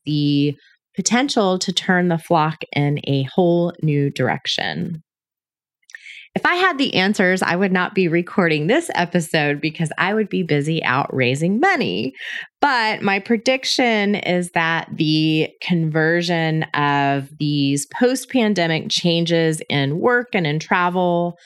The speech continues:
a blossoming recession, all of that's gonna come together to create just the right conditions for the next big shift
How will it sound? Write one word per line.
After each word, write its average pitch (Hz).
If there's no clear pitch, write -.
a 156
blossoming 196
recession, 208
all 240
of 269
that's 190
gonna 185
come 196
together 143
to 160
create 143
just 262
the 269
right 190
conditions 135
for 135
the 175
next 170
big 156
shift -